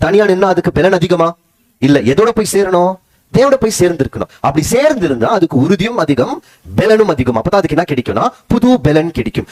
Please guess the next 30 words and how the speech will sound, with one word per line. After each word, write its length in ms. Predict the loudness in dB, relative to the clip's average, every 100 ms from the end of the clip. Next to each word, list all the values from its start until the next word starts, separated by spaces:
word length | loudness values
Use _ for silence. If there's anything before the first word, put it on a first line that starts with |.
| -6
அப்ப 160 | -4 0
புது 220 | 0 2 2
பலன் 200 | 0 2 0
நமக்கு 240 | 0 2
வர 180 | 2 2
வேண்டும் 300 | 2 0 -2
என்றால் 320 | -2 -2 -2 -4 -4
நம்ம 160 | -2 -2
காத்திருக்கணும். 560 | -4 -4 -4 -2 -2 -4 -4 -2
காத்திருக்கணும்னா 640 | 0 -2 -4 0 2 4
என்ன 120 | 2
அர்த்தம்? 280 | 2 0 0 -4 _ _ _ _ _ _ _
அவரோடவே 520 | 0 4 4 4 4 4 2
போய் 160 | 2 -2 _ _ -6 -4
சேர்ந்து, 260 | -2 -2 0
அவரோட 200 | 2 2 2
சேருனா, 320 | 2 2 -2 -6 _ _ _ _ _ -4
அவரோட 220 | -2 -2 -4
சேர்ந்துக்குன்னு 460 | -6 -4 0 2 2 -2 _
நம்ம 280 | 2 4 4 4
முறுமுறுத்துன்னு 460 | 2 2 0 -4
இருக்கலாமா? 320 | 0 -2 -2 -6 _ _ _ _ _ _ _ -6
அவருடைய 340 | -2 0 0 0
சேர்ந்துருன்னா 380 | -2 0 0 0
என்னதான் 260 | 0 -2
அர்த்தம்? 280 | -4 -8 -10 _ _ _ _ _ _ _ _ _ _ -4
அவருடைய 460 | -2 0 0 -2 -4
திட்டத்தில் 540 | -8 -4 -4 -2 0 2
அதிகமாக 680 | 2 0 0 2 2 2 0
ஈடுபாடு 560 | 2 2 0 -2 -2